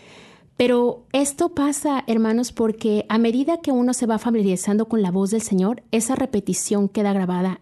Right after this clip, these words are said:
en los oídos de las ovejas. Entonces, para nosotros poder reconocer esa voz, necesitamos familiarizarnos con su voz primero. El oído de la oveja es muy agudo y le permite per-,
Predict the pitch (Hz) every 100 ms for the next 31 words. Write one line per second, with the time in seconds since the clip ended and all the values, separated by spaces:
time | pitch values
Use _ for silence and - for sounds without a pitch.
0 | - 208 185 185 185 196 214 202 175 -
1 | 175 175 196 - _ _ _ _ - -
2 | _ _ _ - 226 240 277 - 233 202
3 | 202 220 254 - - 208 220 240 240 214
4 | 190 214 208 208 185 185 240 - _ _
5 | - _ _ 202 202 202 208 220 214 240
6 | 233 220 196 180 180 202 196 196 202 185
7 | 190 185 - 190 180 175 - _ _ _
8 | _ _ _ _ _ _ - - - -
9 | - - _ - 233 233 226 233 233 233
10 | 254 269 302 330 302 - 214 214 208 226
11 | 233 233 214 226 226 214 208 220 190 -
12 | _ - 220 214 214 233 254 254 226 -